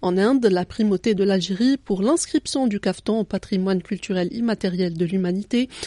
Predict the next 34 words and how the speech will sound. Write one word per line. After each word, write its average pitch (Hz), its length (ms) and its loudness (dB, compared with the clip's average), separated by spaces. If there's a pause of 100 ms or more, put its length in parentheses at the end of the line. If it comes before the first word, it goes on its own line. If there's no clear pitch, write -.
(240)
Le 196 80 4
costume 190 420 0
féminin 190 460 2
du 190 120 -2
Grand 294 380 0
Est 226 340 0
algérien, 202 580 0
incluant 196 420 0
caftan 220 520 0 (380)
Qat 214 240 0
El 170 140 0 (100)
Hef, 277 320 2 (180)
bénéficie 196 600 0
désormais 196 440 2
d'une 208 200 2
nouvelle 285 320 4
appellation. 202 580 0 (400)
Le 190 80 0
comité 202 680 2
a 180 100 0
aussi 247 320 0
approuvé 247 460 0
la 208 120 0
mise 277 240 4
à 277 80 2
jour 214 340 0
du 185 160 -4
dossier 196 380 -2
sur 202 200 -4
le 175 100 0
costume 190 640 0
nuptial 190 560 0
de 233 140 0
Tlemcen. 233 560 0